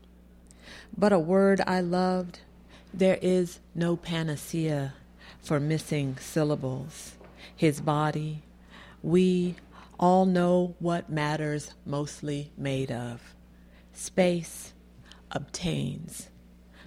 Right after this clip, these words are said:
One day I realized, I believe, the space in everything is God, that force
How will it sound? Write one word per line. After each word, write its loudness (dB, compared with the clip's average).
One 2
day 2
I 2
realized, -2
I 2
believe, -2
the -2
space 0
in -4
everything -6
is -4
God, -2
that 0
force -6